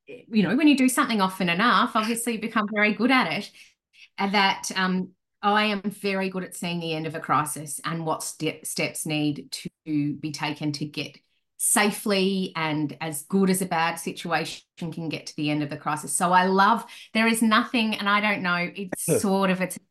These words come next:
Speaker 1: dopamine addictive thing, I think, is fi-, in the middle of a crisis, fixing a crisis, there is nothing quite like it.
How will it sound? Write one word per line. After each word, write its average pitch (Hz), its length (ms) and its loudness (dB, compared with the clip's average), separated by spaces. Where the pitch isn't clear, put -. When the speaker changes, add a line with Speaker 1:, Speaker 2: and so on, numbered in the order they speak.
Speaker 1:
dopamine 165 300 0
addictive 147 480 -4
thing, 147 220 -2
I 151 100 0
think, 165 380 -6
is 170 260 -8
fi-, 220 80 -2
in 214 260 4
the 202 60 6
middle 202 380 2
of 196 100 2
a 202 60 0
crisis, 180 500 0
fixing 190 320 -6
a 175 40 -8
crisis, 175 360 0
there 160 180 -4
is 165 160 -6
nothing 165 540 -2
quite 160 280 2
like 160 280 2
it. - 160 -6